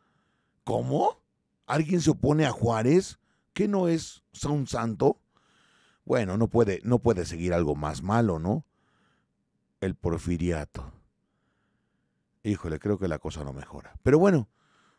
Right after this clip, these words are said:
ya lo veremos en la siguiente clase, porque hoy ya se terminó. Mi nombre es Manuel Hernández, soy parte de este glorioso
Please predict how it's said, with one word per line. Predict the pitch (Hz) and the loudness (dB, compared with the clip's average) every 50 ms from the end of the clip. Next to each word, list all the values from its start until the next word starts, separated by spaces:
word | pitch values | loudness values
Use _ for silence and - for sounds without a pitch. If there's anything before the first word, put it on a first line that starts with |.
| _ _ - | _ _ -6
ya | 113 123 | -4 -2
lo | 123 110 98 | -2 0 0
veremos | 92 90 85 80 78 76 76 | -2 -2 -4 -6 -8 -10 -12
en | 78 | -12
la | 71 69 | -14 -12
siguiente | 76 78 78 76 73 76 | -12 -10 -10 -10 -10 -10
clase, | - - 76 71 78 73 | -8 -8 -8 -8 -8 -8
porque | 62 73 71 - - | -6 -6 -4 0 0
hoy | 95 95 | 2 2
ya | 92 85 | 2 0
se | 73 73 | -2 -4
terminó. | - 69 65 71 73 67 64 - - _ _ _ _ _ - - _ _ _ _ _ - | -8 -10 -10 -10 -10 -12 -12 -14 -18 _ _ _ _ _ -20 -20 _ _ _ _ _ -4
Mi | 135 175 | -2 0
nombre | 185 190 180 175 | 2 4 4 4
es | 170 139 | 4 4
Manuel | 151 147 147 147 139 | 4 4 4 4 2
Hernández, | 131 113 120 131 127 120 101 90 80 - - - - _ _ _ _ _ | 2 2 0 -2 -2 -2 -4 -6 -8 -10 -14 -16 -18 _ _ _ _ _
soy | - - 117 123 | 0 2 4 4
parte | 98 - 120 117 107 - 104 98 | 4 4 2 2 2 0 0 2
de | 98 107 107 | 2 2 2
este | - - - 101 90 | 0 -2 -2 -2 -2
glorioso | 80 82 85 87 101 117 127 127 117 - - 107 95 85 76 67 | -2 -2 0 2 4 4 4 4 2 0 -2 -2 -2 -2 -4 -6